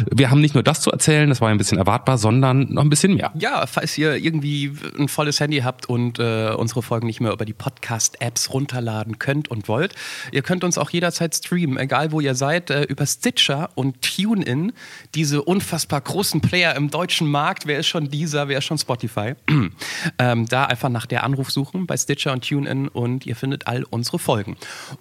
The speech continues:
Speaker 2: Und wir können auch schon spoilern, was nächste Woche passiert. Wir reden nämlich, ähm, darüber, wie das Leben an einem Ort ist, wo man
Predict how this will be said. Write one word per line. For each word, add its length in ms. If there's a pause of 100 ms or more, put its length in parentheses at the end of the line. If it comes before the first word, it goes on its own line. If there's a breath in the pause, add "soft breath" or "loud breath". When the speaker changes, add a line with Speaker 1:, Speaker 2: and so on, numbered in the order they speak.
(140)
Speaker 2:
Und 520
wir 80
können 160
auch 80
schon 160
spoilern, 560
was 180
nächste 360
Woche 200
passiert. 540
Wir 160
reden 300
nämlich, 640
ähm, 640 (640 loud breath)
darüber, 400
wie 60
das 180
Leben 300
an 120
einem 200
Ort 280
ist, 320 (540 loud breath)
wo 180
man 360